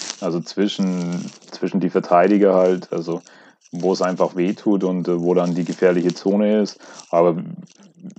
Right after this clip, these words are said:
wie eben auch erwähnt, du führst eins null, es läuft dann perfekt für dich. Und da ist es dann einfach, oder muss es die Qualität einer Spitzenmannschaft sein, dass du dann eben auch sowas, in Anführungszeichen, klingt blöd, aber wirklich herunterspielen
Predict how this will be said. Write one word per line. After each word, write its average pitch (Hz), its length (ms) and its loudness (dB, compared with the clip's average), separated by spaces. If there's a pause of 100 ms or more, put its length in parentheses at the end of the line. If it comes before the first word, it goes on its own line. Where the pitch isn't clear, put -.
wie 104 200 -2
eben 95 160 0
auch 113 220 6
erwähnt, 87 560 0
du 95 320 -12
führst 120 380 2
eins 90 320 0
null, 98 360 2 (320)
es 90 120 -6
läuft 98 380 2
dann 90 140 0
perfekt 87 400 0
für - 180 -2
dich. 98 220 0 (440)
Und 92 360 -4 (440)
da 92 220 4
ist 104 120 2
es 101 140 -8
dann 92 180 2
einfach, 98 240 -2
oder 90 180 2
muss 92 200 -2
es 92 140 -6
die 98 100 -2
Qualität 90 440 2
einer 95 120 0
Spitzenmannschaft 95 760 -2
sein, 98 240 0
dass 95 180 2
du 95 140 0
dann 90 260 0
eben 90 240 -2
auch 90 220 2
sowas, 92 560 0 (180)
in 95 120 -2
Anführungszeichen, 90 720 -2
klingt 107 320 -4
blöd, 104 240 2
aber 90 240 2
wirklich - 320 -2
herunterspielen 95 800 -2